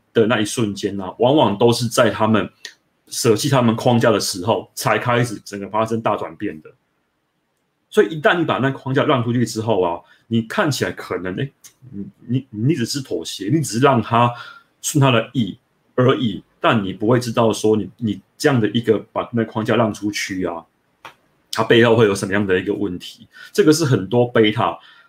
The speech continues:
他很难以理解的一件事情。因为我后来整个去反思整个那个红药丸的学习，你知道其实学东西啊，最好的情况是它反馈很实际。包括你像，像你现在在练跳舞嘛，对不对？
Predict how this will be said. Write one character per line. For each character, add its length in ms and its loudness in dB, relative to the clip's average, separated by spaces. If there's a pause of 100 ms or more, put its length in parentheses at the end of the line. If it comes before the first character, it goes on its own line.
(100)
他 160 0
很 240 -4
难 300 -6
以 160 -16
理 100 -14
解 120 -4
的 120 -10
一 60 -14
件 200 -12
事 200 -14
情。 220 -10
因 60 2
为 100 4
我 120 6
后 160 6
来 120 6
整 200 0
个 120 4
去 260 2 (280)
反 340 0
思 360 2
整 280 -6
个 280 -4
那 140 4
个 200 0
红 180 0
药 160 6
丸 220 0
的 120 0
学 320 2
习， 360 -2 (680)
你 80 4
知 80 8
道 80 6
其 120 6
实 120 4
学 120 4
东 180 4
西 240 2
啊， 260 4 (600)
最 120 4
好 100 4
的 60 4
情 120 -2
况 140 0
是 100 -6
它 280 0 (120)
反 240 -2
馈 260 0
很 140 -16
实 280 -12
际。 300 -12 (340)
包 120 0
括 80 4
你 60 -2
像， 320 -2
像 200 -2
你 40 0
现 80 0
在 60 0
在 100 0
练 140 0
跳 220 0
舞 120 -2
嘛， 120 -14
对 100 -2
不 80 -4
对？ 160 0